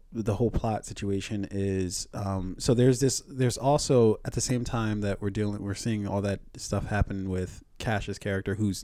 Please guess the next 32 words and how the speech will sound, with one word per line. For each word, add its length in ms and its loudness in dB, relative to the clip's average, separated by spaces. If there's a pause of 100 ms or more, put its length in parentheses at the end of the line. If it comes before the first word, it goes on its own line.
(140)
if 140 -2
I 80 4
didn't 240 -2
say 180 0
so, 340 -4 (120)
I'm, 240 -6
I 100 -2
apologize 540 -2
already, 340 -4
but, 160 -2 (500)
um, 400 0
Lakeith 300 0
Stanfield 640 -2
is 240 -4 (340)
the 220 -2 (140)
main 180 -2
actor 380 -4
in 60 -4
the 60 -6
movie, 360 -4
and, 240 -8
uh, 140 -4
he's, 280 -8
he's, 260 -8
he 140 -8
plays 300 -4
Cash's 400 -6
character. 340 -6 (420)
Um, 400 -2 (380)
he, 280 -4 (180)
Cash, 540 2 (440)
uh, 420 -2